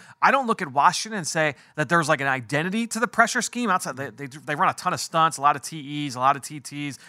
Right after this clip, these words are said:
They're gonna do a lot from that standpoint. But all of their pressures, they're either, like, the straight, like, five-man pressures, or they just throw in, like, wacky, like, uh, designer blitzes where it's like, "All right, we're gonna drop both ends and send both corners. We're gonna,"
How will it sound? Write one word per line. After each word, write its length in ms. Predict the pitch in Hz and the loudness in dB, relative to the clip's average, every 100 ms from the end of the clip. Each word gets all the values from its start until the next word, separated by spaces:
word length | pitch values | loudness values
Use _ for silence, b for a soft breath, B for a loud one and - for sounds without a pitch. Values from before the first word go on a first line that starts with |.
| B | B
They're 80 | 165 | 2
gonna 120 | 170 | 2
do 140 | 160 | 2
a 40 | 147 | 6
lot 220 | 151 147 | 6 4
from 140 | 139 | -2
that 160 | 127 156 | -4 -4
standpoint. 560 | - 185 180 202 208 b b b b | -4 -6 -4 -2 -4 b b b b
But 120 | 156 | 4
all 140 | 196 | 6
of 80 | 240 | 6
their 100 | 175 | 0
pressures, 640 | - - 214 - 160 147 - b b | 0 4 4 4 0 0 -4 b b
they're 140 | 170 185 | 2 2
either, 180 | 180 | 4
like, 160 | 170 151 | 4 2
the 100 | 139 | 0
straight, 280 | - 170 185 | -2 0 0
like, 140 | 139 | -2
five-man 640 | - 165 156 175 180 190 180 | -2 4 6 4 2 -2 0
pressures, 480 | 196 202 233 226 - b b | -2 -2 -4 -8 -10 b b
or 220 | 196 233 | 4 6
they 100 | 226 | 6
just 220 | 190 196 - | 2 -2 2
throw 200 | 202 202 | 4 4
in, 100 | 180 | 2
like, 180 | 139 - b b b b b | 0 -2 b b b b b
wacky, 640 | 131 180 190 - 202 190 | 6 8 8 2 0 2
like, 380 | 180 165 156 - 143 | 4 4 4 -6 -2
uh, 180 | 165 147 | 2 2
designer 600 | 127 156 127 160 165 160 | 2 0 4 4 4 0
blitzes 460 | 120 165 - 139 117 | 0 -2 -2 -4 -2
where 100 | 131 | -2
it's 80 | |
like, 80 | 131 | 4
"All 80 | 143 | 6
right, 100 | 135 | 6
we're 80 | 147 | 2
gonna 140 | 147 | -4
drop 340 | 120 143 160 - | 2 6 6 4
both 260 | 156 143 | -2 -2
ends 380 | - 151 147 143 | -4 -2 -2 -2
and 120 | 139 | -6
send 300 | - 160 147 | -2 0 0
both 220 | 151 143 | -2 -2
corners. 540 | - 165 147 139 131 117 | -4 0 2 2 0 0
We're 140 | 147 | 0
gonna," 140 | 151 | 0